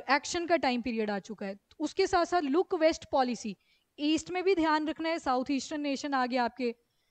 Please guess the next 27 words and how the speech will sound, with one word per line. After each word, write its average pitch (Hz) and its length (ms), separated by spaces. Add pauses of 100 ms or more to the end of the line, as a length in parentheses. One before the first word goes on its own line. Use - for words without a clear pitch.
(340)
वही 302 280
लाओस, 254 320
कंबोडिया, 233 540
वियतनाम, 220 600
इंडोनेशिया, 220 540
फिलीपींस, 220 500
ब्रूनी 214 460 (120)
and 208 100
all, 190 180 (140)
तो 277 80
वो 302 100
सब 285 220
आ 269 100
गए, 294 160
और 285 180
साथ 254 180
में 262 140
जापान 240 400
भी 262 80
इंक्लूडेड 254 500
है, 277 120
ईस्ट 220 360
डायरेक्शन 220 360
में 254 140
पड़ 247 160
रहा 247 100
है। 302 60